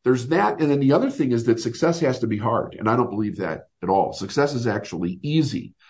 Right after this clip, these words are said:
It's getting rid of the programming that keeps us from being successful. It's hard, but actually success is, is really pretty easy. And, and that's how I started off becoming interested in this in, in my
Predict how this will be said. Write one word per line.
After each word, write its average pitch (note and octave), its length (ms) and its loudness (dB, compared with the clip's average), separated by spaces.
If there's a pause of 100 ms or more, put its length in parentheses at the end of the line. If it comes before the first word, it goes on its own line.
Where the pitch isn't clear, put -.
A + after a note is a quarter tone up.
(160)
It's G#2 200 -2
getting E3 280 4
rid C3+ 160 4
of A2 80 2
the F#2+ 80 -2
programming G#2+ 760 0
that F2 160 -6
keeps - 360 -4
us G2 180 0
from F2 280 -2
being D3 240 0
successful. C#2 720 -8
It's - 120 -14
hard, - 320 -10 (540)
but G#2 140 2
actually B2 520 2
success A2+ 520 -2
is, E2+ 240 -8
is F2 240 -2 (320)
really A2+ 240 6
pretty G2+ 380 -4
easy. F#2+ 420 -6 (580)
And, A#2+ 240 -2
and B2+ 100 4
that's F3 180 4
how E3+ 140 4
I A#2 100 4
started A2+ 400 0
off G#2 200 0
becoming F#2 340 -2
interested G2 540 0
in E2+ 100 -6
this D2 520 -10
in, F2+ 420 -2
in F#2 140 0
my D#2+ 240 0